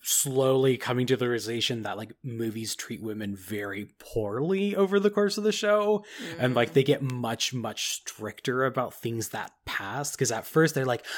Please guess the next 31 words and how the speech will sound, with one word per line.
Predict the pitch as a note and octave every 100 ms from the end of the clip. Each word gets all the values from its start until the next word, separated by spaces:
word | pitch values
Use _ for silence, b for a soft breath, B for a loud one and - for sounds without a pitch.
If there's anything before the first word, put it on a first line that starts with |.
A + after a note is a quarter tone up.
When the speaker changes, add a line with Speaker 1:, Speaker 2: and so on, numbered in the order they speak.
| B
Speaker 1:
"Oh, | F3 F3 D3
two | -
women | D#3 D3 C3
at | A#2
least | B2 - -
talk | C3+ C3+
to | A#2+
each | A2+
other, | G2
that's | G2 F#2 -
good," | A#2 G#2
and | G2+ G#2
later | A#2 A2+
on | G#2+ G#2
they're | G2+
like, | G2 F#2 F#2+ - B B -
"Oh, | C#3+ B2+
but | B2 B2+
it's | A#2 -
two | - D3
women | C3+ A#2+
who | A2
have | A2+ G2+
names | A2+ A#2 B2 C3 C3 A#2 G#2 -
need | B2 A2+
to | G#2+
talk | A#2 G#2
to | -
each | G#2 G#2
other | F#2+ F2+
about | G2+ G2 F#2 F2+ -